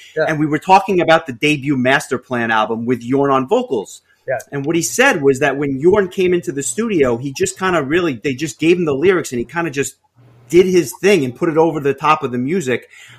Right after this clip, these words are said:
Speaker 2: I was wondering if it was the same thing for, for this record where everything was laid down. You gave him, you know, you wrote the, you wrote the vo-, the vocal, um,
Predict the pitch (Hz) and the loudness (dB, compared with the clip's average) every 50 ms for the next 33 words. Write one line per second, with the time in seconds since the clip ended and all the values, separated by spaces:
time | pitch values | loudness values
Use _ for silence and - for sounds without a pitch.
0 | - - 156 151 160 135 139 151 190 208 185 185 180 180 170 170 - 156 147 131 | -4 -4 -2 -2 -2 -4 -2 -2 0 2 2 2 2 0 -2 -2 -6 -6 -6 -6
1 | - 135 135 - - - - 165 165 170 165 160 - - 160 156 143 - - 143 | -2 -2 -4 -4 -4 -4 -2 0 0 0 0 -2 -4 -6 -6 -6 -6 -4 -2 -4
2 | 127 - - - 131 123 175 226 - - 151 143 139 - 139 131 117 127 131 127 | -4 -4 -2 -2 0 2 2 0 0 0 -2 -2 -2 -2 -2 -4 0 0 0 0
3 | 123 123 - - - _ - - 185 180 196 - 208 175 160 151 139 139 151 165 | 0 -2 -4 -12 -20 _ -4 -4 0 0 0 0 0 0 0 -2 -2 -2 -2 -2
4 | 156 143 120 - 165 190 185 156 139 131 127 123 131 127 - 151 165 180 180 180 | -2 -2 0 2 4 4 4 4 2 0 0 -2 -2 -4 0 4 4 4 4 2
5 | 185 165 156 147 - - 151 135 131 131 135 123 151 165 170 - 160 139 139 - | -2 -4 -4 -4 -6 -2 -2 -2 0 0 0 4 4 4 4 4 0 -2 -2 -2
6 | 120 117 123 147 165 180 - 147 135 117 123 156 190 180 - 123 104 131 127 113 | -4 0 2 2 2 2 2 0 0 2 2 2 2 2 -2 -6 -4 -2 -2 0
7 | 117 147 156 - - 151 143 143 139 131 123 120 120 117 113 113 117 | 2 0 0 0 0 0 0 2 2 2 2 2 2 0 -2 -6 -8